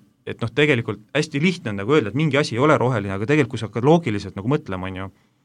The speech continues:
et, äh, kui meil vaske ei ole, ei ole meil ühtegi nagu elektriautot nagu,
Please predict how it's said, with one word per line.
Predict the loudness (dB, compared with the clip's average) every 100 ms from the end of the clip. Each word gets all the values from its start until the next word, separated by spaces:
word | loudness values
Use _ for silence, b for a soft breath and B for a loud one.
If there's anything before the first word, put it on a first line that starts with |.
| _
et, | -16 -16 -10 -8
äh, | -6 -8 -10 -10 -14 -18 _ -20 -6
kui | 0
meil | 2
vaske | 2 0 -2
ei | 0
ole, | 2 0 -4 _ _ _ _ -6
ei | 2
ole | 4 4 4
meil | 4
ühtegi | 2 -2 -4
nagu | -4 -2
elektriautot | -4 -2 -2 -2 -2 -12
nagu, | -12 -14